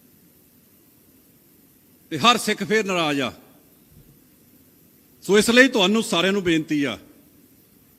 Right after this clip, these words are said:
ਕਿ ਤੁਹਾਨੂੰ ਸਾਰਿਆਂ ਨੂੰ ਤਕੜੇ ਹੋਣਾ ਪੈਣਾ, ਵਰਕਰਾਂ ਨੂੰ ਤਕੜੇ ਹੋਣਾ ਪੈਣਾ। ਜੇ ਅਸੀਂ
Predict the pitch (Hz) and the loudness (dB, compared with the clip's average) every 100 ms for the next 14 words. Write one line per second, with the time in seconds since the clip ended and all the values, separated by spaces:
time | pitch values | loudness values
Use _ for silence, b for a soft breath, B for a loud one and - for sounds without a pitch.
0 | _ _ _ - _ _ _ _ _ _ | _ _ _ -20 _ _ _ _ _ _
1 | _ - 214 202 175 226 277 277 247 - | _ -12 -4 0 2 4 6 4 -2 -14
2 | - 175 180 220 247 254 247 247 220 233 | -10 0 6 8 8 6 4 0 2 4
3 | 202 190 - 147 139 101 - - _ _ | 4 2 -2 -2 -4 -6 -14 -20 _ _
4 | _ _ _ _ _ _ _ _ _ _ | _ _ _ _ _ _ _ _ _ _
5 | - 220 233 254 285 262 247 240 226 226 | -2 0 4 6 6 4 2 2 2 2
6 | 220 185 180 156 117 - - _ _ - | -2 -2 -2 -2 -6 -16 -20 _ _ -20
7 | _ _ _ - 247 240 240 247 240 | _ _ _ 2 2 4 4 4 4